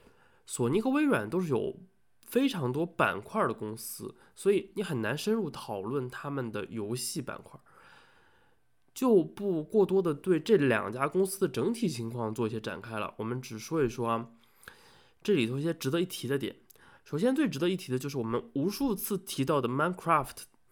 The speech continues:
Minecraft 它的，它现在其实是微软旗下的产品了，它的工作室被微软收购了。而且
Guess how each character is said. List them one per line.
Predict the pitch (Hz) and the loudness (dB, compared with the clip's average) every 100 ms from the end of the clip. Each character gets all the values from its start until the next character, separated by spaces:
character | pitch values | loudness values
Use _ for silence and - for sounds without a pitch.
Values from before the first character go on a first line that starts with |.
| _ - _ _ - | _ -20 _ _ -2
Minecraft | 269 277 262 220 - | -2 2 2 2 0
它 | - 202 | -4 0
的， | 214 214 | 0 -2
它 | - 240 247 | -2 0 2
现 | 247 220 | 2 2
在 | 127 | 2
其 | - 123 | -2 -6
实 | 147 | -6
是 | - 139 117 | -4 0 2
微 | 117 160 | 4 4
软 | 120 107 | 2 0
旗 | - 117 | -8 -8
下 | 117 131 | -6 -6
的 | 110 | -6
产 | 113 113 | -8 -12
品 | 117 | -8
了， | 98 - | -8 -6
它 | 147 | -4
的 | 135 | 0
工 | 160 | 0
作 | 165 | 2
室 | 123 127 | 0 0
被 | 123 | -4
微 | 110 120 | 0 2
软 | 117 95 - - | 2 0 -6 -20
收 | - - 143 | -12 -4 -2
购 | 147 107 | 0 -2
了。 | 80 _ _ - _ - - | -4 _ _ -20 _ -20 -6
而 | - | -2
且 | 180 123 | 2 0